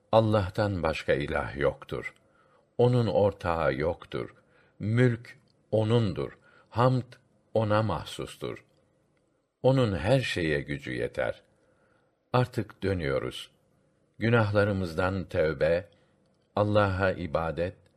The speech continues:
secde ve hamd ederiz. Allah verdiği sözü yerine getirdi. Kuluna yardım etti ve o kudretiyle düşman ordularını hezimete uğratıp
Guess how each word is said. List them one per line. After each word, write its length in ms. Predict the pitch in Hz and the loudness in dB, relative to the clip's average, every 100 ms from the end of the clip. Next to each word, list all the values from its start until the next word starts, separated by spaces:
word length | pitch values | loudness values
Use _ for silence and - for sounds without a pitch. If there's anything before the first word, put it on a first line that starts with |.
| _ _ _ | _ _ _
secde 800 | - - 107 95 85 98 101 104 _ _ _ | -12 0 0 0 0 2 2 -2 _ _ _
ve 160 | 85 92 | 0 0
hamd 460 | 73 87 107 95 67 | 0 -2 -2 -2 -4
ederiz. 560 | 60 60 55 - - _ _ _ _ _ _ _ _ _ _ _ | -4 -4 -6 -12 -20 _ _ _ _ _ _ _ _ _ _ _
Allah 520 | 117 117 123 127 104 - _ _ - | 0 2 2 0 -4 -12 _ _ -6
verdiği 520 | 85 101 101 92 110 | 2 4 4 2 -2
sözü 320 | 113 98 90 92 | -2 -4 -2 -2
yerine 440 | 82 82 80 76 | 0 0 0 -2
getirdi. 600 | 71 69 80 65 71 65 _ _ _ _ _ _ | -2 -6 -6 -8 -6 -8 _ _ _ _ _ _
Kuluna 400 | - 117 113 98 | -4 0 2 2
yardım 440 | 80 80 80 92 98 | 2 2 0 -2 -2
etti 520 | 92 - 107 104 101 _ _ _ _ - | -4 -6 -4 -4 -6 _ _ _ _ 2
ve 280 | 104 101 - - | 6 6 4 2
o 300 | 123 120 - | 2 2 -4
kudretiyle 920 | - 95 90 92 - 110 90 90 87 - _ _ - 73 | -8 -4 -2 -2 -2 -2 0 2 0 -4 _ _ -18 -10
düşman 460 | 90 101 - 131 127 | -8 -6 -2 0 2
ordularını 720 | 95 101 92 98 98 95 87 | 0 -2 -2 0 0 -2 -4
hezimete 640 | 76 92 90 90 87 - 101 | -4 -6 -6 -4 -4 0 0
uğratıp 580 | 98 95 98 113 104 | 0 0 0 0 -4